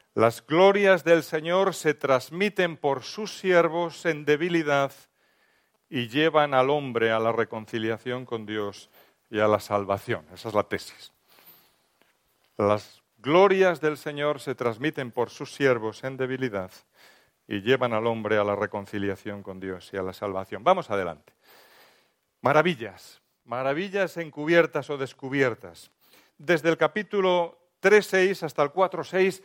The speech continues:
este propongo yo que podría ser el tema o el título que pode-, que, que podríamos ponerle. Vamos a hablar de la grandeza de ese ministerio. Y hablamos de maravillas. ¿Y por qué elijo este tema,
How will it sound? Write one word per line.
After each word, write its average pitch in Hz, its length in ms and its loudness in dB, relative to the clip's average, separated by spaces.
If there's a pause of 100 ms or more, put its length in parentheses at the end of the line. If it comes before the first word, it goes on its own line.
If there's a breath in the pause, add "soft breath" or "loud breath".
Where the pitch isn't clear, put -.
(180 soft breath)
este 180 500 2 (240)
propongo 147 460 -2
yo 151 200 -2
que 147 120 -4
podría 131 420 -2
ser 139 380 2 (260 soft breath)
el 123 220 -2
tema 135 480 2
o 120 100 -2
el 117 120 -6
título 117 580 -6 (360 soft breath)
que 120 140 -2
pode-, 120 420 -4
que, 117 240 -4
que 117 140 -6
podríamos 117 480 -4
ponerle. 113 480 -6
Vamos 185 320 -4
a 175 60 -6
hablar 180 240 -4
de 170 80 -4
la 160 160 2
grandeza 131 600 2
de 120 100 -2
ese 117 180 -10
ministerio. 113 640 -10 (340 soft breath)
Y 156 60 0
hablamos 226 560 2
de 202 140 4
maravillas. 170 640 4
¿Y 151 60 -6
por 160 200 -2
qué 254 160 2
elijo 214 320 0
este 160 220 -6
tema, 120 360 -2